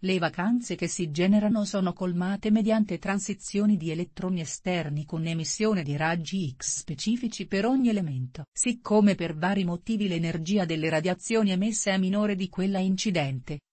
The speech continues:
si parla di fluorescenza X o X R F, X-ray fluorescence.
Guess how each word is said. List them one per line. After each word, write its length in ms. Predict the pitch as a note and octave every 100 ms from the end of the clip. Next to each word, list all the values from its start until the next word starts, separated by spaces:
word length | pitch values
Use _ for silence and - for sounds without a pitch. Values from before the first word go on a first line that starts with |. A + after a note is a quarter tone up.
| -
si 220 | - A#3
parla 380 | B3+ C#4 C#4+ A#3+
di 120 | G3+
fluorescenza 960 | G3+ F3+ F3+ F3+ F3 F#3+ A3+ A#3+ A3 - A3+ G3+ -
X 200 | - -
o 120 | F#3+
X 360 | F3 - - F3+
R 500 | F3 F3+ G3 E3+ C3+
F, 280 | - - C#3 _ -
X-ray 800 | F#3 - - - E3+ F#3+ G#3 F#3+
fluorescence. 880 | F#3+ E3+ C#3 B2+ - C3+ B2+ -